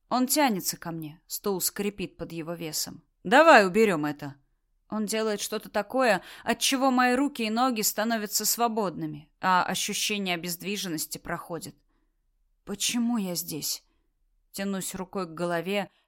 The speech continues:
трогаю волосы. «Сейчас посмотрим». Он берёт планшетку со стола,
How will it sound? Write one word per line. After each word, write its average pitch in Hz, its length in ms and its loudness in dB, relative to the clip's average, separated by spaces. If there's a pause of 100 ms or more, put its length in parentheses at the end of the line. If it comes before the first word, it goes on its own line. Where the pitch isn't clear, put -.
трогаю 175 420 -4
волосы. 175 560 -6 (340)
«Сейчас 226 500 0
посмотрим». 175 840 2 (600)
Он 202 200 -2
берёт 196 320 -2
планшетку 185 520 -4
со - 160 -4
стола, 202 480 2